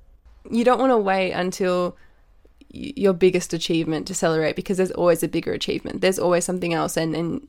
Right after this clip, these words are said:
the whole, we wanna be grateful. We wanna be happy with our lives, and we wanna live lives that we're fulfilled with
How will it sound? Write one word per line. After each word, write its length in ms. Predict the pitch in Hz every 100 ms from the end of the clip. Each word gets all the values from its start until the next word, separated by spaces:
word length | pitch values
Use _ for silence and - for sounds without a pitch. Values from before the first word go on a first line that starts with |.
| -
the 160 | - 196
whole, 320 | 190 190 - -
we 100 | 220
wanna 160 | 233 254
be 80 | 214
grateful. 580 | 175 170 - 143 190 - - -
We 120 | 196
wanna 220 | 190 185
be 300 | 180 175 175 - -
happy 280 | - 208 214
with 140 | 214 202
our 160 | 190
lives, 300 | 185 175 175
and 80 | 170
we 100 | 175
wanna 180 | 185 180
live 240 | 180 190
lives 260 | 202 190 196
that 100 | 185
we're 120 | 185
fulfilled 500 | - 185 - 233 240
with 280 | 196 180